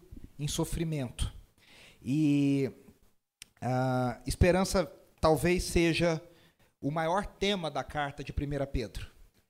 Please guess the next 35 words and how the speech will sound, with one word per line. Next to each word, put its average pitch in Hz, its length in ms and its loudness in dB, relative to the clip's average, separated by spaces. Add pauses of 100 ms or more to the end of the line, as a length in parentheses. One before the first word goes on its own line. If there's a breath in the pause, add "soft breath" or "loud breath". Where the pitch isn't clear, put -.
(600)
Pedro 160 340 -4
vai 165 120 0
dizer 151 220 -6
logo 170 260 0
no 175 140 -6
capítulo 165 600 -6
três 175 400 -4
que 170 100 -14
nós 165 200 -8
temos 180 240 -8
uma 190 120 -2
esperança, 202 680 -2
e 196 40 2
ela 190 100 0
é - 20 -2
uma 190 100 -2
esperança 190 680 0
diferente, 202 600 -2
porque - 120 -4
ela 156 80 -2
é 151 40 -4
uma 156 80 -4
esperança 190 640 -2 (300 loud breath)
viva, 131 600 4 (260 loud breath)
ela 143 160 -4
é - 20 -4
uma 160 100 -6
esperança, 190 800 -2 (280 loud breath)
ah, 160 600 2
renovada, 185 840 0
ela 160 100 -2
é 170 40 0
uma 175 100 -6
esperança 190 580 -2
real. 196 840 2